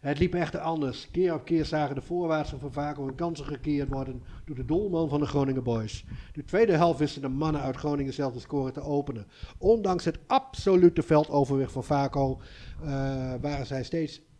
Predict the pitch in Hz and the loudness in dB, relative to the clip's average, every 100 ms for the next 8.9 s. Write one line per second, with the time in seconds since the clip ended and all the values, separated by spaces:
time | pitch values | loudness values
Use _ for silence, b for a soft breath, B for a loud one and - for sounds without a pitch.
0 | _ 151 151 - 151 147 135 127 127 120 | _ -10 -10 -2 -2 -2 -6 -8 -8 -6
1 | 120 113 104 - B - 123 113 - 185 | -6 -6 -8 -14 B -14 -12 -12 0 6
2 | 190 180 175 180 160 143 - B B 123 | 6 6 2 2 4 2 0 B B -12
3 | - 107 131 208 - 220 147 139 117 120 | -10 -6 0 0 2 -2 -2 -10 -8 -6
4 | 123 156 233 - 196 170 165 151 135 131 | -6 -6 -8 -4 -2 0 0 0 -2 -2
5 | 156 135 127 - 147 127 - 165 147 139 | -2 -2 -4 -8 -10 -10 -16 -14 -10 -12
6 | 139 b b 123 139 139 123 123 170 - | -14 b b -16 -14 -12 -8 -4 -6 -6
7 | 165 143 139 131 143 127 139 120 110 107 | -6 -4 -4 -4 -6 -8 -8 -10 -10 -12
8 | 107 - 135 - 113 110 - 101 | -12 -8 -8 -10 -14 -16 -16 -20